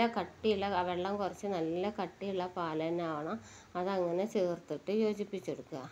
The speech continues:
ആ തേങ്ങാപ്പാലിൻ്റെ കൂട്ടത്തിൽ നമ്മളവിടെ കശുവണ്ടി, ഉം, വെള്ളത്തിലിട്ട് വെച്ചിരുന്നില്ല, അതും കൂട്ടിയിട്ട് ഒന്ന് മിക്സിയിൽ ഇങ്ങോട്ട് കറക്കിയെടുത്തിട്ട് നല്ലതുപോലെ യോജിക്കുക.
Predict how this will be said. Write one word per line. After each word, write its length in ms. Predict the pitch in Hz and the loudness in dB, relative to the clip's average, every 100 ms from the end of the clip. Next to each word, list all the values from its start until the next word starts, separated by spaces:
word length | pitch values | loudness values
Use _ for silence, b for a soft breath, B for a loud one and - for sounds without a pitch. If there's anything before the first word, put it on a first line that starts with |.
| - | -8
ആ 100 | 196 214 | 0 0
തേങ്ങാപ്പാലിൻ്റെ 1000 | 233 208 190 196 196 202 202 214 214 233 | 4 4 4 0 0 0 0 2 2 0
കൂട്ടത്തിൽ 440 | 226 180 180 185 196 | 0 -2 0 0 2
നമ്മളവിടെ 400 | 190 190 190 190 190 | 2 0 -2 -4 -4
കശുവണ്ടി, 640 | 190 - 190 196 202 214 214 B B B | -4 -2 0 2 2 2 0 B B B
ഉം, 140 | 185 190 | 2 4
വെള്ളത്തിലിട്ട് 560 | 185 190 190 196 185 180 | 4 2 2 0 -2 0
വെച്ചിരുന്നില്ല, 680 | 165 160 170 147 151 143 151 - B B | 0 0 -4 -2 -2 -2 -6 -10 B B
അതും 260 | 190 185 208 | 0 2 2
കൂട്ടിയിട്ട് 420 | 208 180 180 190 196 | 2 2 0 0 0
ഒന്ന് 340 | 185 180 202 233 | 2 4 4 6
മിക്സിയിൽ 500 | 202 180 - 185 202 | 4 0 -2 -2 0
ഇങ്ങോട്ട് 280 | 190 180 190 | 0 0 -4
കറക്കിയെടുത്തിട്ട് 800 | 180 170 - 180 - 156 190 226 - B B - | -6 -6 -4 -4 -4 -8 -4 -6 -8 B B -6
നല്ലതുപോലെ 920 | 185 180 180 190 196 190 180 180 185 208 | 0 2 2 -2 -2 0 4 4 4 2
യോജിക്കുക. 580 | 190 151 - 156 - | 2 0 -4 -10 -8